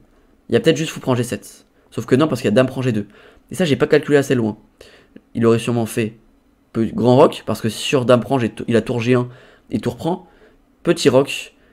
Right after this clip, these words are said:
et maintenant, tour G un. Et il prépare G quatre, H quatre, et cetera. Mais cette op-, option-là, elle était clairement mieux que ma partie. À cinq A quatre qui arrive, peut-être il joue A quatre, joue tour peut-être F, tour F D huit ou dame G six, peut-être fou E cinq même.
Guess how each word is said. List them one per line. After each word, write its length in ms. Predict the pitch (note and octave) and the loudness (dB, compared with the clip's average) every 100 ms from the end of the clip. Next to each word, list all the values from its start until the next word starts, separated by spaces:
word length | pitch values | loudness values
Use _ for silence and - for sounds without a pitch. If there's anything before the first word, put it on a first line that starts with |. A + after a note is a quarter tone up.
| _ - | _ 0
et 100 | C#3 | 2
maintenant, 480 | C3 B2+ C3 C3+ - _ _ | 4 4 2 0 -8 _ _
tour 200 | - B2+ | -4 -2
G 160 | A2 G2+ | -2 -4
un. 100 | - _ - | -6 _ -2
Et 60 | |
il 60 | B2+ | 0
prépare 320 | B2 B2+ B2 | 2 2 2
G 160 | B2 A#2+ | 0 0
quatre, 240 | A#2+ - | -2 -2
H 160 | A2+ - | -6 -6
quatre, 200 | A#2+ - | -8 -8
et 80 | |
cetera. 360 | A2 - A2 - _ _ _ _ _ _ | -12 -10 -10 -10 _ _ _ _ _ _
Mais 80 | - | -4
cette 160 | C3 E3 | 0 2
op-, 180 | - - - | 0 -6 -2
option-là, 640 | D#3+ - D#3+ D3+ D#3 - _ _ _ _ | -2 2 6 6 6 0 _ _ _ _
elle 100 | - | 2
était 180 | B2+ C3+ | 2 2
clairement 400 | B2+ E3 F3+ D#3+ | 0 2 2 2
mieux 300 | D3+ D#3 D#3 - _ | 2 4 2 -2 _
que 120 | B2+ | -2
ma 60 | B2 | 0
partie. 340 | A#2 - A#2 - | 0 -4 -16 -12
À 120 | - G#2+ | -8 -6
cinq 180 | A#2+ | -2
A 60 | A#2+ | -2
quatre 160 | A#2 G#2+ | -2 -4
qui 100 | G#2+ | -2
arrive, 360 | A2 C3+ B2+ - _ _ _ | 0 0 -2 -12 _ _ _
peut-être 160 | - B2 | -4 -2
il 60 | A#2 | 2
joue 120 | A#2+ | 2
A 60 | |
quatre, 380 | A2+ B2+ - - _ _ _ _ - | 4 2 2 -4 _ _ _ _ -12
joue 200 | A#2 B2 | -8 -4
tour 160 | B2+ | -4
peut-être 260 | B2 B2+ - | -2 -2 0
F, 140 | B2 | -2
tour 160 | B2 B2 | 0 0
F 80 | A2+ | 2
D 80 | A#2+ | 2
huit 200 | B2+ C3 | 2 2
ou 40 | |
dame 160 | A#2 A#2 | 2 2
G 120 | A2+ | 0
six, 320 | A2 B2 B2 | -2 -4 -6
peut-être 180 | - B2 | -6 -6
fou 160 | - B2 | -2 -2
E 20 | |
cinq 240 | A2 A#2+ | -2 -6
même. 200 | A#2+ A#2+ | -8 -10